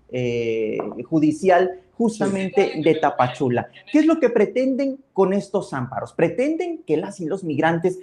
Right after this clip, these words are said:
Speaker 1: que están interesados puedan transitar libremente por territorio mexicano. Hay un total, refirieron los activistas, principalmente Luis Villagrán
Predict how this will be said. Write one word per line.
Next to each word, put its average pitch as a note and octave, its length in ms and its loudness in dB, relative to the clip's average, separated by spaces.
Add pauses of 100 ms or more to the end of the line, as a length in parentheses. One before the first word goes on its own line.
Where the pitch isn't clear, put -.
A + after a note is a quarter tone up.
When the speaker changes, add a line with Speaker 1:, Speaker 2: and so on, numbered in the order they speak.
(160)
Speaker 1:
que B2+ 60 -4
están E3+ 280 -2
interesados E3+ 500 0
puedan F#3+ 260 0
transitar D3+ 520 0 (200)
libremente A#3+ 600 4
por F3 220 0
territorio F3 720 0
mexicano. C3 840 -6 (220)
Hay A3 180 4
un A#3 120 2
total, G3+ 560 -4
refirieron D#3 680 -4
los C3+ 200 -6
activistas, C#3+ 720 -8
principalmente D#3 680 -4
Luis D#3 340 -4
Villagrán D3 720 0